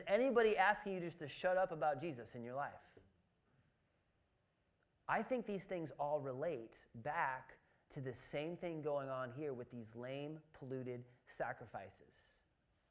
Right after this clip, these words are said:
Is your worship or lack of worship in what it says or doesn't say despising the name of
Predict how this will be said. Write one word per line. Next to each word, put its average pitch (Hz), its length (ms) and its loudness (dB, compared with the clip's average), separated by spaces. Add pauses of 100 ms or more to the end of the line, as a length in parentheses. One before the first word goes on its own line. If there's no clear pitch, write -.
(400)
Is 165 240 0
your 202 240 4
worship 175 580 -2
or 170 180 0
lack 147 520 -6
of 135 180 -2
worship 98 480 -10 (1400)
in 165 140 0
what 170 160 6
it 156 160 -2 (120)
says 208 420 4
or 165 100 0
doesn't 170 480 0 (200)
say 117 480 -2 (580)
despising 160 920 -2
the 170 100 -4
name 113 400 -8
of 135 60 -14